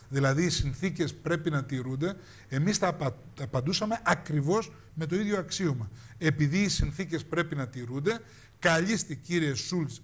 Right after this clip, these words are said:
εσείς και οι ομόλογοι σας, να υπερασπιστείτε το δικαίωμα της Ελλάδας,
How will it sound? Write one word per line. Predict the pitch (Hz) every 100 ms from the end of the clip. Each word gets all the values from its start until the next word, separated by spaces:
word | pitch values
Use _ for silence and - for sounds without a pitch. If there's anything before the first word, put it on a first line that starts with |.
| -
εσείς | 135 - 185 151 - - - - - - -
και | 156
οι | 143
ομόλογοι | 135 151 180 151 120 139
σας, | 139 214 214 - - -
να | 147 170
υπερασπιστείτε | 170 165 156 151 117 208 196
το | 160
δικαίωμα | 147 139 190 185 165
της | - 135
Ελλάδας, | 127 143 160 220